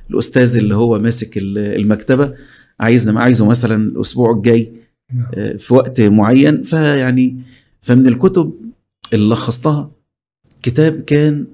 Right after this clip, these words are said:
Speaker 1: بيتحدث عن القيامة وأشراط الساعة و-،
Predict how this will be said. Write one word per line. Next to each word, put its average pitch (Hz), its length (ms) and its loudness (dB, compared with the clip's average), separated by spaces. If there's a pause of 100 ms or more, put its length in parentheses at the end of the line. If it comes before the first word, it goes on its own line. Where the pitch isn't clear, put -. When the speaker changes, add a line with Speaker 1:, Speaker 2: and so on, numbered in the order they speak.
Speaker 1:
بيتحدث 123 800 -2
عن 127 380 -2 (100)
القيامة 123 840 2
وأشراط 113 600 -4
الساعة 110 640 -2
و-، 107 140 -10